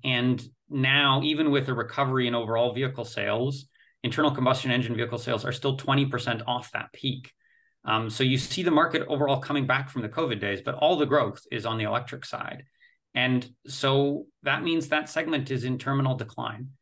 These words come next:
And markets have a habit of chasing growth rather than absolute market share. So they go after the growing thing rather than the thing that has the highest, highest unit numbers. And so one of the things we're thinking about a lot is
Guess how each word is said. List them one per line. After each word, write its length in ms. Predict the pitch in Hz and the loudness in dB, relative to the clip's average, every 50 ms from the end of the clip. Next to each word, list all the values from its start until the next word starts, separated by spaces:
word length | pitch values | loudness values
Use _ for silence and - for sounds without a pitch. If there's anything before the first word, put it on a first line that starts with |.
| _ _ _ _ _ | _ _ _ _ _
And 220 | - 123 123 123 127 | 0 2 2 4 4
markets 480 | 135 143 160 185 185 - 202 202 - - | 6 6 6 4 2 0 -2 -4 -2 -2
have 120 | 160 143 | 0 0
a 60 | 147 | 0
habit 480 | 127 135 151 147 151 147 147 135 135 - | 0 0 0 2 2 2 2 0 0 0
of 160 | - 120 107 | -2 -2 -2
chasing 480 | - - 139 135 131 135 - 120 113 107 | -2 -2 0 0 0 0 -2 -2 -2 -4
growth 540 | 98 - 110 110 113 147 180 - - - - _ _ _ _ _ _ _ - | -4 0 2 4 4 4 4 0 -4 -12 -20 _ _ _ _ _ _ _ 0
rather 260 | 127 123 123 123 123 | 2 4 4 2 2
than 160 | 120 123 120 | 0 -2 0
absolute 420 | 113 113 117 113 - - 113 110 110 | 0 -2 -2 -4 -4 -6 -6 -4 -2
market 320 | 110 104 107 - - - | -2 -2 0 -2 -2 -6
share. 300 | - - 113 107 107 - | -6 -6 -6 -6 -6 -10
So 160 | - - 107 | -8 -4 -2
they 120 | 107 113 110 | 0 2 4
go 160 | 113 135 135 | 4 6 6
after 260 | 135 131 - - 127 | 6 4 4 2 0
the 80 | 117 104 | 0 -2
growing 420 | 98 113 123 127 135 131 123 110 | 2 4 4 6 6 6 4 2
thing 340 | - - 113 104 104 107 104 | 0 -2 -2 -2 -2 -2 0
rather 320 | 107 107 107 104 113 110 | 2 2 4 2 2 0
than 300 | 107 113 104 101 101 101 - - - _ _ | 0 0 -2 -2 -4 -8 -12 -18 -20 _ _
the 80 | 113 | -8
thing 240 | - - 123 117 110 | -4 -2 -2 0 0
that 100 | 113 107 | 0 0
has 180 | 110 113 110 - | 0 -2 -2 -2
the 80 | 120 | -4
highest, 520 | 110 - 110 104 104 107 - - - - - - | -4 -2 -2 -2 -2 -2 -4 -6 -8 -12 -12 -10
highest 380 | - 117 107 107 107 - - - | -8 -6 -4 -4 -4 -6 -8 -6
unit 220 | 117 110 107 110 | -4 -4 -4 -4
numbers. 460 | 113 110 110 104 - - 117 - - - - - - - - - - _ _ | -4 -4 -4 -4 -6 -8 -8 -10 -14 -18 -20 -20 -20 -20 -20 -20 -20 _ _
And 160 | 131 131 131 | 0 2 4
so 160 | 135 147 151 | 4 6 6
one 160 | 151 165 185 196 | 6 6 6 6
of 80 | 190 | 4
the 40 | 180 | 4
things 160 | 170 151 120 | 4 2 2
we're 220 | 127 139 151 175 165 | 4 4 4 4 4
thinking 380 | 135 151 135 127 - 120 113 | 2 2 0 0 -2 -2 -4
about 220 | 107 101 107 104 107 | -2 -2 -2 -2 -2
a 40 | |
lot 340 | 107 107 107 104 107 110 - - | -4 -4 -4 -4 -4 -6 -6 -6
is 280 | 127 117 110 - - | -6 -6 -6 -8 -12